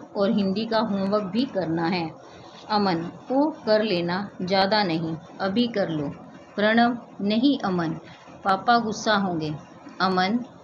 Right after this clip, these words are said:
हाँ ये तो है, हमें घर वालों की बात टालनी नहीं चाहिए। प्रणव, ओके, हैप्पी बर्थडे अमन, you are my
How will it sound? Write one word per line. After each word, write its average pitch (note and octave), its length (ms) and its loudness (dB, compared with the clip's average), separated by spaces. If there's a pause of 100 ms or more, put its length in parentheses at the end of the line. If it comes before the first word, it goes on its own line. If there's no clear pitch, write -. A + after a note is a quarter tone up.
हाँ A3 420 2
ये G3+ 200 0
तो G3+ 200 0
है, D#3 260 0 (640)
हमें A3 320 4
घर A3 180 0
वालों F#3+ 340 2
की A3+ 160 -2
बात F3+ 460 2
टालनी F3+ 400 2
नहीं F#3 300 0
चाहिए। D3 360 -2 (160)
प्रणव, G#3+ 340 0 (440)
ओके, A#3 360 0 (420)
हैप्पी G#3 300 0
बर्थडे F#3+ 400 2
अमन, D#3+ 360 -2 (1040)
you A#3+ 220 4 (100)
are G3 240 4
my F#3+ 220 0